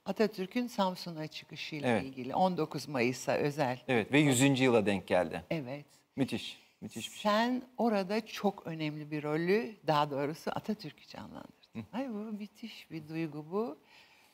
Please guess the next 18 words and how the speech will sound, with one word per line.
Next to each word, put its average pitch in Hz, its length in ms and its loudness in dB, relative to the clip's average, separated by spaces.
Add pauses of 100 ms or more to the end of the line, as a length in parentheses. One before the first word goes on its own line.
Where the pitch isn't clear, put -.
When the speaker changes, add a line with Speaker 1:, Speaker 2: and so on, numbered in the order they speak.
(460)
Speaker 1:
Nasıl, 220 1000 2 (1600)
n-, 254 520 8
yani 277 240 10
nasıl, 294 460 6
e, 170 420 4
hazırladın 170 600 2
kendini? 143 600 -4 (340)
Nasıl 220 600 2
çalıştın? 165 840 -2 (340)
Speaker 2:
Ee, 143 340 4
Kültür 147 280 0
Speaker 1:
Sen 220 220 4 (100)
anlat. 180 240 0
Speaker 2:
Bakanlığı 160 560 6
tarafından 160 600 4
böylesine 151 440 2
bir 151 80 0
proje, 139 540 4